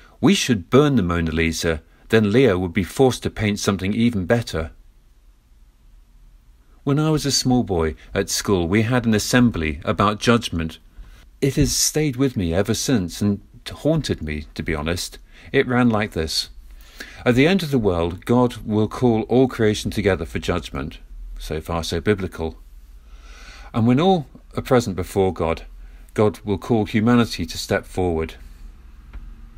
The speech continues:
Well, this happens, and God was clearly displeased with how humanity have looked after creation.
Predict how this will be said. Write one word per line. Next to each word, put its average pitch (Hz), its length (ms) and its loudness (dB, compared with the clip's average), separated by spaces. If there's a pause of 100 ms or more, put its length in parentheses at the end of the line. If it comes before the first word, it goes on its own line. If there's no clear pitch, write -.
(1200)
Well, 104 240 2
this 113 240 -2
happens, 90 500 -2
and 92 200 -2
God 117 220 4
was 104 160 -4
clearly 135 360 4
displeased 120 720 0
with 101 180 0
how 117 180 0
humanity 110 680 0
have 90 160 -4
looked 107 280 0
after 107 260 0
creation. 87 680 0